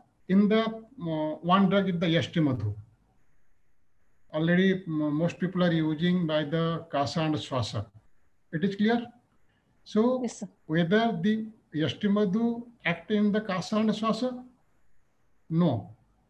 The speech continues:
Speaker 1: It is not directly involved in the Kasahara and Swasahara. Because if you go in the property of the Yashti Madhu, it is act on the, at the Kanthya. It act as the Kapha, Kapha Nisarana.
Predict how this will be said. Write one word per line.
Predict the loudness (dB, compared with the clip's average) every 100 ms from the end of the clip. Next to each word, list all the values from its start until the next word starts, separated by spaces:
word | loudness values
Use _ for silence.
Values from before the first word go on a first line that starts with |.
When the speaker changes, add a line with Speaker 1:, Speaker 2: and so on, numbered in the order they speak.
| _ _ _ _ -8
Speaker 1:
It | -2
is | 2
not | 2 2 0 -4 -16 _ -8
directly | -4 -2 -2 0 0 0 0
involved | 0 2 2 2
in | 2 2
the | 2 0 -4 -14 -20 -8
Kasahara | -6 -6 -4 0 2 2 0
and | 0
Swasahara. | -2 -4 -2 -2 -4 -4 -10 -20 _ _ _
Because | -6 2 2 2
if | 0 0
you |
go | -2 0 0
in | 2
the | 0
property | -2 -4 -2 -2 0
of | -2
the | 0 0
Yashti | 0 -2 -2 -2
Madhu, | 0 0 0 -2 -4 -8
it | -6 -2
is | -2 -2
act | -4 -2 -2
on | 0 2
the, | 2 2 -4 -14 _ _
at | -2 -2 0
the | 0 -2 -6 2
Kanthya. | 2 4 2 0 -2 -12 _ _ _ _ _ _
It | -8 -8 -4
act | -4 -2 0
as | 2
the | 2 -2 -4 -6
Kapha, | -4 -2 -6 -6 -16 _ -20 -12 -4
Kapha | -2
Nisarana. | 2 2 4 2 0 -2